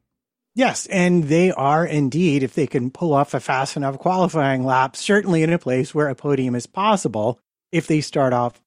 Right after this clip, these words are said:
high enough up in the field. And I, I do wanna add to that. I mean, like, we talk about Hamilton as being the tire whisperer, but, but I agree with D J. I think Brown is, like,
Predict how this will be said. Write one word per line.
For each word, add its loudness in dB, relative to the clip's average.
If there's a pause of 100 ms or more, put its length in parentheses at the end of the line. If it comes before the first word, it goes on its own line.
high 0
enough -2
up -2
in -4
the -4
field. -2
And -2
I, -4
I 2
do 4
wanna 2
add 0
to -2
that. -8
I -4
mean, 0
like, -4
we 0
talk 0
about 0
Hamilton 0
as -4
being -6
the -8
tire -2
whisperer, -4
but, -4
but -2
I 4
agree 2
with 0
D -2
J. -4
I 2
think 0
Brown 2
is, -2
like, 0